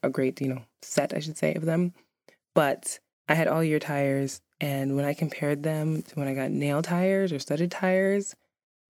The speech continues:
I just felt so much more secure. And the car actually was, in my opinion, <laughs> safer. So that's why, so that's why rental car companies put them on, because of course they don't want renters or,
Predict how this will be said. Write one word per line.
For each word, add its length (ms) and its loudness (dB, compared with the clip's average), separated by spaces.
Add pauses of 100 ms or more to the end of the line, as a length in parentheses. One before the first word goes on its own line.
I 120 2
just 180 -2
felt 200 0
so 100 0
much 160 -2
more 100 2
secure. 460 0 (240)
And 220 6
the 40 4
car 320 0
actually 400 0
was, 480 -2 (380)
in 100 2
my 100 2
opinion, 440 2
<laughs> 340 2
safer. 600 2 (180)
So 460 -2
that's 300 0
why, 540 -2 (420)
so 100 4
that's 220 0
why 260 2
rental 220 -4
car 100 -4
companies 420 -4
put 120 -2
them 140 2
on, 180 4
because 500 0 (280)
of 120 -6
course 180 0
they 120 -2
don't 220 -6
want 220 -8 (220)
renters 840 -2 (260)
or, 180 0